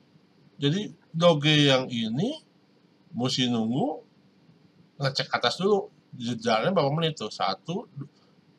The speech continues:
dua tiga dua belas dipotong. Nah, ya. Jadi jedanya potong ini, lima menit mesti nunggu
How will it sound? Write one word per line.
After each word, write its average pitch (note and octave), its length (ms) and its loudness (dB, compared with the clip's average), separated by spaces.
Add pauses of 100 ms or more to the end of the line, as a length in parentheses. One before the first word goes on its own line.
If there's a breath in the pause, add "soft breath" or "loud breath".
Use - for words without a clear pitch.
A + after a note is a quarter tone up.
(160)
dua B2+ 320 2
tiga A#2 240 -2
dua G#2 240 0
belas A#2 320 0
dipotong. C#3+ 640 -2 (1700)
Nah, G2+ 400 -4 (160)
ya. D3+ 160 -4 (280)
Jadi C3 360 -4
jedanya B2 400 0 (1300)
potong D3+ 320 -2
ini, A3+ 320 -4 (240)
lima E3+ 240 2
menit F#3 320 0
mesti F3 240 -4
nunggu F3 360 -4